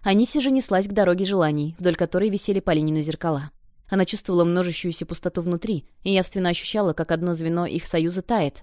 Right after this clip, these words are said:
пропав из реальности. Она спрыгнула с окрошки и подскочила к осинке, на которой легонько покачивалось зеркало. «Полина!» — крикнула она, не зная, что еще сделать. «Полина!» В отражении, заслонив ее перепачканное пылью лицо, вдруг ощерилось, и тут же исчезла незнакомая женская.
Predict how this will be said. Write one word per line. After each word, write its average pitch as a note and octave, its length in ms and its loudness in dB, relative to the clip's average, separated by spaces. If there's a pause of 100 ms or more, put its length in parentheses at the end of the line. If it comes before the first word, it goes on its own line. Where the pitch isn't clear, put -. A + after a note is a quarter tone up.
пропав F#3 300 0
из F3+ 100 -2
реальности. C#3+ 600 0 (280)
Она G3+ 160 2
спрыгнула B3 380 0
с - 80 0
окрошки A#3+ 380 0
и F3+ 40 -2
подскочила G3 500 -2
к - 80 -6
осинке, F#3 580 -4
на F#3+ 80 -4
которой F#3 320 0
легонько F3+ 420 0
покачивалось E3+ 560 -2
зеркало. C#3+ 480 -4 (400)
«Полина!» — B3+ 480 4
крикнула F#3 380 2
она, G3+ 120 2
не G#3+ 120 0
зная, F3 240 0
что - 160 -4
еще E3+ 200 -2
сделать. E3 460 -4
«Полина!» B3+ 460 4 (480)
В A3 60 -6
отражении, A3 420 4
заслонив G3 480 0
ее F3+ 160 4
перепачканное F3 640 0
пылью F3 280 0
лицо, F3 440 -2
вдруг A3 240 2
ощерилось, G3 520 0
и A3+ 80 -2
тут A3 160 0
же G3 120 0
исчезла G3+ 300 0
незнакомая F3+ 540 2
женская. C#3+ 460 -4